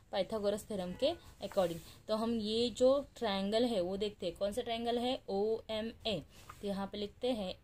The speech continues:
in triangle ओएमए, इसमें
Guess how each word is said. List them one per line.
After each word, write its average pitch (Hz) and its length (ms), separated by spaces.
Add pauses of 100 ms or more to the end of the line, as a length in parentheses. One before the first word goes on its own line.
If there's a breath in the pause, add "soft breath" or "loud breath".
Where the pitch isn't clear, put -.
(100)
in 220 320 (920)
triangle 220 480 (440)
ओएमए, 240 540 (3000 soft breath)
इसमें 262 440